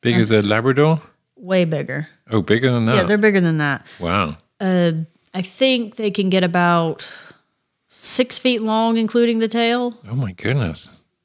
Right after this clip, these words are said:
Speaker 2: I think, I think maybe a little bit longer than that.
Speaker 1: Wow, okay.
Speaker 2: I might be incorrect. Don't hold me to that one, but
Speaker 1: No.
Speaker 2: they can take down people.
Speaker 1: Okay.
Speaker 2: Yeah, they're, they are dangerous.
Speaker 1: Right.
Speaker 2: Yeah, three were spotted in Franklin County, and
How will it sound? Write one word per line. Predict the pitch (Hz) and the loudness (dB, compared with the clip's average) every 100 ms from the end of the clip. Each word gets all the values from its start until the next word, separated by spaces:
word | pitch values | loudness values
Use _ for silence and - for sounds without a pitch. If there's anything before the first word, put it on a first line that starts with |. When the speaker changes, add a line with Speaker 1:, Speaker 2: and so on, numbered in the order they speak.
| - | -20
Speaker 2:
I | |
think, | 170 226 202 180 | -12 -6 -4 -2
I | |
think | 175 196 | -4 -2
maybe | 160 156 160 | -2 0 0
a | 165 | 0
little | 165 | 0
bit | 151 156 | -2 -2
longer | 156 160 151 | -2 -2 -2
than | 147 | -2
that. | 143 131 117 - | -2 -4 -8 -4
Speaker 1:
Wow, | 113 101 90 | -2 -2 -2
okay. | 107 104 | -2 2
Speaker 2:
I | 95 | 4
might | 190 190 | 4 4
be | 180 | 4
incorrect. | 180 175 180 156 190 | 2 2 2 2 2
Don't | 180 | 2
hold | 185 185 | 2 2
me | 175 | 2
to | 165 | 0
that | 160 139 | 0 0
one, | 147 151 | 0 0
but | 160 - 113 | 0 -2 -2
Speaker 1:
No. | 107 196 | 2 4
Speaker 2:
they | 202 | 2
can | 185 226 214 196 | 2 0 0 2
take | 208 185 | 2 2
down | 185 180 170 | 2 2 2
people. | 165 143 - 73 - _ _ - | 0 -2 -6 -14 -18 _ _ -8
Speaker 1:
Okay. | 92 98 87 175 | -2 0 0 -4
Speaker 2:
Yeah, | 151 | -6
they're, | 147 180 185 | -2 0 0
they | 180 185 | 2 4
are | 185 190 | 4 4
dangerous. | 180 165 151 - - - | 4 2 -2 -6 -10 -6
Speaker 1:
Right. | 90 101 87 - _ - - - - _ _ - - - - - | -2 -2 -2 -8 _ -20 -20 -20 -20 _ _ -20 -20 -20 -20 -8
Speaker 2:
Yeah, | 170 127 | -8 -6
three | - 254 | 0 2
were | 240 226 | 4 4
spotted | - 214 202 190 | 4 2 2 2
in | 180 | 2
Franklin | 185 180 180 | 2 2 0
County, | 170 175 170 170 165 - | 2 2 2 0 -2 0
and | 180 170 160 156 156 | 2 4 2 0 -4